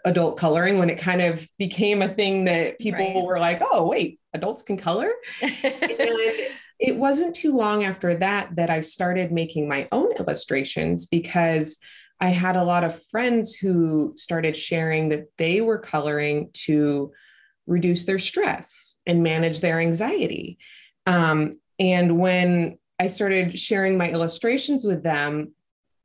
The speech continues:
Speaker 1: the comments came back as, "Wow, yours are so relaxing. There's so much more space." So a lot of the adult coloring that was really popular and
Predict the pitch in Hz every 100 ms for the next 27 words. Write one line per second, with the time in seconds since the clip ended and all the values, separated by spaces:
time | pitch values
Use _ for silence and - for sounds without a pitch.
0 | _ _ _ 175 180 - 185 190 190 190
1 | - 180 160 156 156 - 160 147 147 143
2 | - - - - _ _ _ _ _ -
3 | 247 240 185 165 196 226 240 226 - -
4 | - 170 156 160 180 339 508 - 180 185
5 | 180 - 233 262 - 226 190 175 - -
6 | - 392 202 - - - - 220 202 202
7 | 202 196 208 208 196 185 170 170 180 180
8 | - 190 190 196 185 175 165 160 160 156
9 | - - - - - 185 165 156 202 311
10 | - 285 175 160 160 - _ _ _ _
11 | - 170 160 -